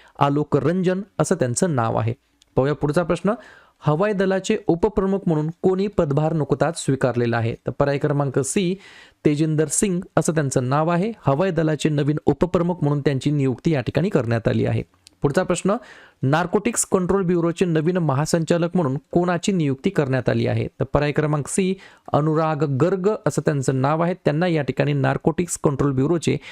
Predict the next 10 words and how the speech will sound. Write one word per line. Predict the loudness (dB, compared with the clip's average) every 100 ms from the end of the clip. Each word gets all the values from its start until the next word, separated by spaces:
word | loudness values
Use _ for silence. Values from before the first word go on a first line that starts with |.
| -20 -2
नवीन | 0 2 0
महासंचालक, | 0 0 0 0 2 0 0
डायरेक्टर | 0 2 0 0 0
जनरल | 0 0 0
म्हणून | 0 -2
त्यांची | 0 -2 0
नियुक्ती | 0 0 -2 -2
करण्यात | 0 0 0
आली | 0 0
आहे. | 0 -2